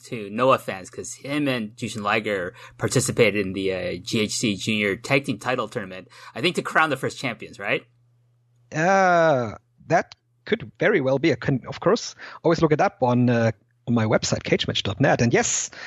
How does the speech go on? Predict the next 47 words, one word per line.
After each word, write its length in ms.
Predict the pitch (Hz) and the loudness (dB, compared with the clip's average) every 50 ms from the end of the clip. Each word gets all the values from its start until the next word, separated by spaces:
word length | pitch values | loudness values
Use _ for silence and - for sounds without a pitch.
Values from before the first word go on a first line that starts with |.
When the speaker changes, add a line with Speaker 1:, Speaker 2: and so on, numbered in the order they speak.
| - - - - | -16 -16 -10 -2
Speaker 2:
they 200 | - 175 175 175 | 2 4 4 4
were 440 | 170 143 135 156 214 247 233 - - - | 4 2 2 4 4 4 4 2 0 -2
actually 520 | 202 - - - - - 180 170 160 156 - | -4 -2 -2 -4 -4 0 2 2 2 2 2
in 140 | 190 190 | 2 2
this 240 | 214 196 175 - - | 4 2 2 0 -2
tournament 320 | - - 190 196 190 170 156 | 0 2 4 4 4 4 4
and 100 | 143 147 | 4 4
they 80 | 156 | 4
were 160 | 160 156 160 | 4 6 4
in 100 | 165 156 | 4 6
the 80 | 151 139 | 4 2
final 640 | - - - - 185 254 302 226 135 98 95 - _ _ _ _ _ _ _ _ _ _ _ _ _ _ _ - | 0 0 0 2 4 4 4 4 2 0 -2 -10 _ _ _ _ _ _ _ _ _ _ _ _ _ _ _ 2
of 240 | 156 139 139 - - - | 2 2 2 0 0 2
that 260 | 143 123 - - - _ - | 2 2 2 -2 -6 _ -6
tournament, 920 | - - 147 139 139 143 143 139 156 156 165 202 320 392 - - - - - - - - - - - - - | -2 2 4 4 6 6 4 4 4 4 4 2 2 0 -2 -2 -4 -4 -6 -10 -20 -20 -18 -18 -14 -4 0
losing, 640 | 156 160 170 185 220 247 214 214 214 202 202 196 | 2 4 4 4 4 2 2 2 2 2 2 2
uh, 100 | 185 175 175 - | 2 2 0 0
to 400 | - - 170 170 170 160 160 - - | -2 0 2 4 4 4 2 0 -2
Kenta 360 | - - 180 208 - 170 139 | -2 0 0 2 4 2 4
and 80 | 139 147 | 4 4
Naomichi 340 | 147 147 151 151 147 - 147 | 4 4 4 4 2 2 2
Marufuji. 440 | 143 131 123 - - - - - - - | 2 2 2 0 -4 -8 -10 -12 -12 -6
Speaker 1:
What 160 | - 185 220 | -2 0 2
happened 180 | 240 233 226 196 | 2 0 2 2
to 100 | 202 180 | 2 4
those 220 | 190 196 185 - | 4 2 0 0
two 120 | - 143 | -4 -8
guys? 260 | 104 104 95 87 87 - | -6 -6 -8 -10 -8 -8
Did 100 | 127 135 | -6 -6
they 60 | 147 | -4
become 260 | 147 135 - 147 139 | -4 -4 -4 -4 -4
anything? 400 | 143 143 139 135 - 147 147 135 - _ _ _ _ _ - _ _ _ _ _ _ _ _ _ _ - | -4 -6 -6 -8 -8 -10 -12 -12 -16 _ _ _ _ _ -20 _ _ _ _ _ _ _ _ _ _ 0
Speaker 2:
I 60 | 180 202 | 2 4
don't 80 | 202 | 4
know. 140 | 156 117 98 | 4 2 0
I've 140 | 110 113 - | -2 0 2
never 160 | 160 147 151 | 4 4 6
heard 100 | 135 117 | 4 4
of 80 | - 90 | 2 -2
them. 120 | - 95 95 | -8 -10 -14
Speaker 1:
No, 60 | - | -12
I've 180 | 98 95 101 113 | -12 -12 -10 -8
never 220 | 123 120 113 104 | -8 -6 -6 -6
heard 100 | 113 104 | -8 -10
of 80 | 98 95 | -10 -12
them 140 | 92 90 90 | -16 -18 -18
since. 340 | - - 92 92 92 - | -20 -20 -20 -20 -20 -20